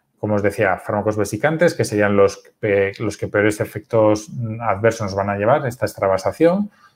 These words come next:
Tendríamos los fármacos irritantes y los fárma-, los fármacos no agresivos. No es necesario aprenderse todo de memoria, todos los fármacos, pero sí, sí los más representativos.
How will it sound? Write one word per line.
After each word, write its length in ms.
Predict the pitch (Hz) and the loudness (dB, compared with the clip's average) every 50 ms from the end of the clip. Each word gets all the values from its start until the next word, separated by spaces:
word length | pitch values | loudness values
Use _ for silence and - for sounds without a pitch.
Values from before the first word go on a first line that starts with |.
| _ _ - | _ _ -4
Tendríamos 360 | - 113 113 110 107 101 95 | -2 2 2 2 2 2 0
los 100 | 92 - | 0 0
fármacos 460 | - 107 107 104 104 95 - 98 - | 0 -2 0 2 0 0 -2 -4 -4
irritantes 720 | 117 113 127 131 127 165 175 180 180 202 214 208 208 - _ _ _ _ - | -2 -2 -2 0 2 2 2 2 2 0 0 -2 -4 -12 _ _ _ _ -4
y 80 | 120 107 | -2 0
los 160 | 107 - - | 0 0 0
fárma-, 500 | - 110 117 120 131 139 139 147 170 - 147 | 0 0 2 4 4 4 4 2 0 -4 -2
los 180 | 123 113 104 - | -2 -2 -2 0
fármacos 440 | - 127 127 143 139 160 147 - 127 | 0 0 0 2 0 0 -2 -2 -2
no 100 | 113 107 | 0 0
agresivos. 680 | 104 101 95 - - 95 92 90 87 - - _ _ _ _ _ _ _ _ _ _ - | 0 0 -2 -4 -6 -8 -6 -6 -8 -10 -14 _ _ _ _ _ _ _ _ _ _ -8
No 160 | 117 113 120 | -2 0 0
es 80 | 123 127 | 2 4
necesario 540 | 143 139 147 139 131 147 139 143 127 131 131 - - | 4 4 4 2 4 4 4 4 4 2 0 -6 -8
aprenderse 520 | - 117 113 107 104 101 107 - - 120 | -6 -6 -4 -2 -2 -2 -2 -4 -4 -6
todo 240 | 123 127 123 120 120 | -2 0 2 4 4
de 80 | 120 | 4
memoria, 400 | 113 117 113 120 120 120 113 107 | 2 2 0 2 2 4 2 2
todos 300 | - - 104 107 110 110 | 2 0 0 2 2 2
los 360 | 110 107 107 107 107 101 101 - | 2 2 4 4 2 2 0 0
fármacos, 580 | - - - 123 117 110 113 120 143 147 - _ _ _ _ _ _ - | 0 2 2 2 0 0 -2 -4 -6 -6 -10 _ _ _ _ _ _ -4
pero 180 | - 107 107 | 0 0 0
sí, 220 | 104 - - - _ _ - | 0 -2 -8 -12 _ _ -16
sí 220 | - - 165 139 | -10 -4 -2 0
los 160 | 131 135 117 | 0 0 2
más 200 | 120 123 127 123 | 2 2 2 2
representativos. 920 | - 131 120 110 - 95 92 87 82 82 92 90 80 82 80 - _ _ | 2 0 0 0 -4 -6 -8 -8 -8 -8 -8 -10 -10 -10 -14 -16 _ _